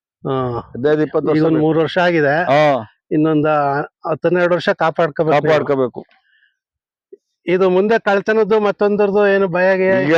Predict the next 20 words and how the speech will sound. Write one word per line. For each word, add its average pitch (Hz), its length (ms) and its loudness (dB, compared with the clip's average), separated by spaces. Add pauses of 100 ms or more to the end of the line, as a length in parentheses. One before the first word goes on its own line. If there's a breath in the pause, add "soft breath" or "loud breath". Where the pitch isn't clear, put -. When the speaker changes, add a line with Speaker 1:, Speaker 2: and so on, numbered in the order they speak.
(140)
Speaker 2:
ಭಯ 170 140 4 (240)
ಏನ್ 208 140 2
ದೇವ್ರು, 208 260 4 (340 soft breath)
ಎಲ್ಲ 196 200 2 (180)
ಕಳ್ತನ 226 300 2 (140)
ಕಳ್ತನ 240 460 2
ಅಂದ್ರೆ 233 220 2
ಬೆಳೆಯೋರು 226 380 2
ಯಾರು? 247 220 4 (640)
Speaker 1:
ಅದೆಲ್ಲ 170 220 0
ಸರಿ. 165 280 -2 (340)
ಅಲ್ಲ, 170 180 -2
ಕಷ್ಟಪಟ್ಟು 190 460 -2
ಬೆಳೆದವ್ರ್ದು 214 440 0
Speaker 2:
ಹೌದು, 190 140 2
Speaker 1:
ಹೊತ್ಕೊಂಡು 135 260 0
Speaker 2:
ಈಗ 139 60 2
ಎಲ್ಲ 214 440 2
Speaker 1:
ಹೋಗ್ತಾರಲ್ಲ. - 0 - (140)
Speaker 2:
ಕಳ್ತನ 254 380 2